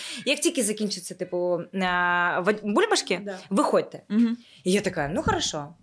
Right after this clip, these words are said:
Speaker 1: І там змінюється світло, типу, там, зелений, ем, синій, жовтий, червоний. І я така, на червоному кольорі така, "Що мені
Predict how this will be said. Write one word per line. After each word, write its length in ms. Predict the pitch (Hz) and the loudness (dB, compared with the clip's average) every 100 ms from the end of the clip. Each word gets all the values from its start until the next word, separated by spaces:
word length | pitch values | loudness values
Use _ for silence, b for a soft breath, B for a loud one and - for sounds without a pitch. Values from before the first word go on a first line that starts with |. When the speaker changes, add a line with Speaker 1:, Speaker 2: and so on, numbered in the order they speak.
| - | -10
Speaker 1:
І 80 | - | -4
там 160 | 320 | -2
змінюється 400 | 392 254 302 277 | 0 0 0 0
світло, 340 | - 190 - - | -4 -4 -6 -10
типу, 240 | 160 147 | -14 -12
там, 220 | 139 147 - | -12 -12 -10
зелений, 880 | 156 202 262 277 254 240 226 214 214 | -6 -2 0 0 -2 -4 -6 -8 -6
ем, 640 | 180 175 170 170 170 165 156 | -4 -4 -4 -6 -6 -8 -10
синій, 420 | - 262 254 196 | -6 -4 -2 -2
жовтий, 520 | 170 190 226 - 180 165 | -4 -2 -2 -4 -8 -8
червоний. 560 | - 208 175 156 147 139 - - | -4 -2 -2 -4 -6 -10 -18 -20
І 60 | |
я 60 | 147 | -18
така, 320 | - - 127 _ _ _ _ _ _ _ _ _ - - - | -16 -18 -18 _ _ _ _ _ _ _ _ _ -20 -20 -12
на 80 | 170 | -6
червоному 520 | - 151 165 151 151 | -4 -4 -4 -6 -8
кольорі 240 | 151 131 | -12 -12
така, 180 | 127 - | -18 -18
"Що 220 | - - - | -16 -16 -18
мені 120 | 143 | -20